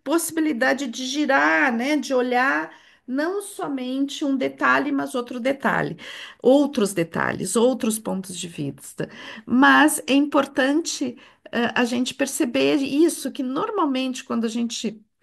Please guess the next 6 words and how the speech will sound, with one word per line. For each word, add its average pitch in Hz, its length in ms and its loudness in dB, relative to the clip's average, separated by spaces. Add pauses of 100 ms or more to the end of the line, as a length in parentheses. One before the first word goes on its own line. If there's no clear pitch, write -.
(100)
olha 233 360 6
pro 196 180 -4
mundo, 226 500 0 (300)
a 262 120 -2
gente 269 360 -2
olha 254 380 2